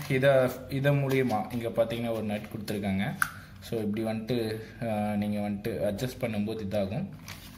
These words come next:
So, உங்களுக்கு எந்த மாதிரி adjustment வேணுமோ, நீங்க வச்சுட்டு நீங்க fix பண்ணீங்கன்னா, அப்படியே அது நின்னுக்கும். இப்போ நான் இந்த லெவல்ல கொடுத்துருக்கேன்.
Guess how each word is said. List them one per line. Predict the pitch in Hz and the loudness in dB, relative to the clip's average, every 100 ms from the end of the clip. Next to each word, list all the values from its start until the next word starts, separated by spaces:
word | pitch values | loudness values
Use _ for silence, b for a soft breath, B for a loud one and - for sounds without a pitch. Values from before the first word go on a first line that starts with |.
| - - | -12 -6
So, | - 165 | -2 2
உங்களுக்கு | 151 139 | 4 4
எந்த | 143 147 151 | 4 4 6
மாதிரி | 156 151 | 6 6
adjustment | 147 123 135 131 131 117 | 6 4 2 0 0 0
வேணுமோ, | 110 120 196 | 0 2 2
நீங்க | 147 117 | 2 0
வச்சுட்டு | 104 127 123 | -4 -4 -2
நீங்க | 151 113 | 0 0
fix | 98 101 - | -4 -6 -4
பண்ணீங்கன்னா, | 117 101 120 196 - B B B | -2 0 0 -2 -6 B B B
அப்படியே | - 107 123 | -2 2 2
அது | 107 | 2
நின்னுக்கும். | 101 98 98 98 - - - - - - - - - B B B | 4 4 2 -4 -8 -12 -16 -16 -18 -18 -20 -20 -20 B B B
இப்போ | 127 113 | -2 0
நான் | 113 113 | 0 2
இந்த | 110 113 | 6 6
லெவல்ல | 113 120 127 123 | 8 6 4 0
கொடுத்துருக்கேன். | 101 101 104 | -4 -2 0